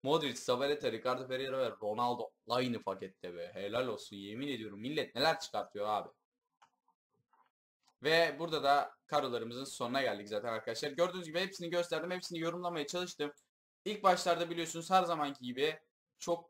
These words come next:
değişik bir şekilde ayarlamaya çalışıyoruz. Sonralarda da farklılaşıyor. Ve bir dakika abi, ben bunu nasıl full yapacağım? Böyle oldu arkadaşlar. Şu anlık bu şekilde oluyor. <laughs> Yapacak bir şey yok. Burada videomuzun sonuna geldik. Kesinlikle abone olup bildirimleri açmayı unutmayın arkadaşlar. Şuradan abone olabilirsiniz.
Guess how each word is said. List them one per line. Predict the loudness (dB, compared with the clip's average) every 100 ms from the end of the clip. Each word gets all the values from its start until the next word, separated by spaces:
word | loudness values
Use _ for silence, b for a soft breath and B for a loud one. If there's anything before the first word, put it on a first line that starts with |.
| _
değişik | -2 -2 -2 -6
bir | -6
şekilde | -2 2
ayarlamaya | 2 2 0 -4
çalışıyoruz. | -6 -8 -10 -14
Sonralarda | -12 -6 -4 0 0 0 -2
da | -4 0
farklılaşıyor. | 0 0 -2 -6 -6 0 0 0 -12 _ _ -4
Ve | -2 -2 -10 _ -12
bir | -6
dakika | -4 -4
abi, | -4 -4
ben | -6
bunu | -6 -10
nasıl | -12 -16
full | -10 -8
yapacağım? | -8 -10 0 10
Böyle | 10
oldu | 10
arkadaşlar. | 6 6 2 2 -2
Şu | 2 8
anlık | 8 6 4
bu |
şekilde | 6 6 6 4
oluyor. | 6 10
<laughs> |
Yapacak | 12 10 8 0
bir |
şey | 0 6
yok. | 6 4 b b _
Burada | 12 12 12
videomuzun | 12 8 8
sonuna | 8 8 12
geldik. | 12 12 6
Kesinlikle | 4 6 8 8 8 4 12
abone | 12 12 12 12
olup | 12 12 8
bildirimleri | 4 6 6 12
açmayı | 12 12 2 4
unutmayın | 4 4 6 10
arkadaşlar. | 10 10 8 8 4
Şuradan | 2 6 8
abone | 10 10 8
olabilirsiniz. | 6 4 0 2 0